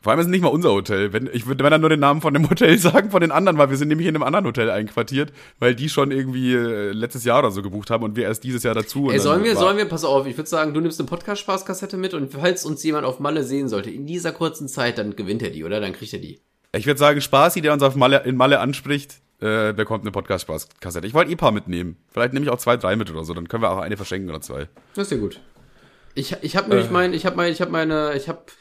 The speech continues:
Speaker 2: viele Gefallen getan. Ich hab aktuell nur noch vier zu Hause rumliegen.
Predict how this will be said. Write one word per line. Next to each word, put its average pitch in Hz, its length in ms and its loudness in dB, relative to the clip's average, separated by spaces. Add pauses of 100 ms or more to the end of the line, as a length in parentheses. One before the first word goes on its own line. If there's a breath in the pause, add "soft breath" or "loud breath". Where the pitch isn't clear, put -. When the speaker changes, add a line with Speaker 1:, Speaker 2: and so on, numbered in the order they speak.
(120 soft breath)
Speaker 2:
viele 180 240 0
Gefallen 175 400 2
getan. 170 360 0
Ich - 120 -8
hab - 200 -14
aktuell 151 320 -4
nur 151 80 -2
noch 139 180 -4
vier 151 140 -4
zu 147 140 -6
Hause 135 200 0
rumliegen. 139 560 -4